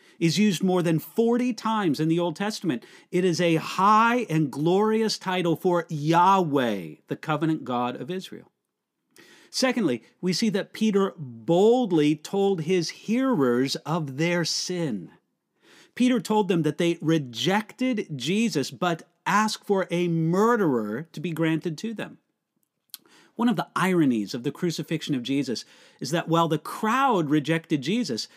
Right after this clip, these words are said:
they also embraced a criminal and a murderer named Barabbas. You can find that in Luke chapter twenty-three or John chapter eighteen. Peter boldly confronted this audience with that sin.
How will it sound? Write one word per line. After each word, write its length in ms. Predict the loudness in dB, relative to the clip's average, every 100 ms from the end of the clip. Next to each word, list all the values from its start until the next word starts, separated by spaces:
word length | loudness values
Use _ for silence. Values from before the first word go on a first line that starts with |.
| _
they 120 | -4 -2
also 500 | -2 -2 0 -2 0
embraced 760 | -2 0 0 0 0 0 -2
a 180 | -2 -2
criminal 840 | -4 -6 0 0 0 -2 -4 -12 -18 -8
and 280 | -4 -2
a 160 | 0 0
murderer 720 | 2 2 4 4 4 2 2
named 420 | 2 2 0 -4 -6
Barabbas. 840 | 0 2 2 2 0 -6 -8 -10 _ _ _ -8
You 80 | -4
can 160 | -2
find 260 | 0 2 2
that 140 | 0
in 100 | -2
Luke 160 | 0 0
chapter 300 | 0 -4 -4
twenty-three 560 | -4 -2 -2 -2 -2 -2
or 80 | -2
John 240 | -6 -8
chapter 260 | -8 -10 -10
eighteen. 540 | -10 -10 -10 -10 -10 -16 _ _ _ _ _ _ _
Peter 480 | 0 2 4 0 -2 _
boldly 960 | -20 -20 -2 4 6 6 4 2 0 -2
confronted 640 | -4 -6 -4 -4 -2 -2
this 160 | -2 -4
audience 480 | -2 -2 -2 -2 -4
with 180 | -6 -6
that 240 | -12 -10
sin. 440 | -12 -12 -12 -16